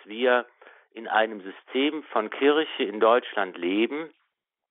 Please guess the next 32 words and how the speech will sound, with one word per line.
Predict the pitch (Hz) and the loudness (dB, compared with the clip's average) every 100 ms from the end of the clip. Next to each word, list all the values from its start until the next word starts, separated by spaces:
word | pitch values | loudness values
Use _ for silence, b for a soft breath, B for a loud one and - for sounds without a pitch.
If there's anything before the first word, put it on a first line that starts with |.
| - | 0
das | 101 - | 0 0
gesellschaftlich | 104 95 123 165 - 135 - 117 - | 0 4 6 4 0 -6 -6 -8 -4
verankert | - 156 180 - 90 | 0 -2 -2 -2 -4
ist | - 123 - - _ B B B B | -4 -8 -10 -20 _ B B B B
und | 113 | 0
das | 113 113 | 0 0
in | 117 | -4
einer | 101 110 | -2 0
bestimmten | 104 104 - 147 160 123 - | 0 -2 0 0 -2 -8 -2
Zeit | 117 107 135 170 - - _ _ _ _ _ | 2 4 2 -2 -12 -20 _ _ _ _ _
entstanden | - 92 - 104 107 110 131 | -14 -12 2 4 4 2 -8
ist. | - 143 - | -6 -6 -8
Es | 101 | -14
ist | 104 | -8
nicht | 107 - | -6 0
vom | 101 | 0
Himmel | 98 170 139 98 | 2 4 6 4
gefallen, | - 107 95 110 143 | 0 4 4 4 -2
es | 113 - | -10 -4
war | 104 101 | -2 -2
nicht | 98 - | -4 -12
einfach | - 95 98 90 | -8 -8 -6 -8
schon | - 98 | -4 -4
immer | 127 117 95 | 0 2 4
da, | 90 90 113 135 | 4 6 6 4
es | 107 | -2
ist | 104 - | -12 -16
in | 104 | -6
einer | 107 101 | -4 -4
konkreten | 104 98 - 131 160 - 139 B B B B | -8 -6 -2 0 0 -4 -12 B B B B
Situation | - 127 120 - 113 | -4 0 0 2 -2
entstanden | 95 87 - 104 101 135 135 165 | -2 -4 2 4 4 -2 -12 -18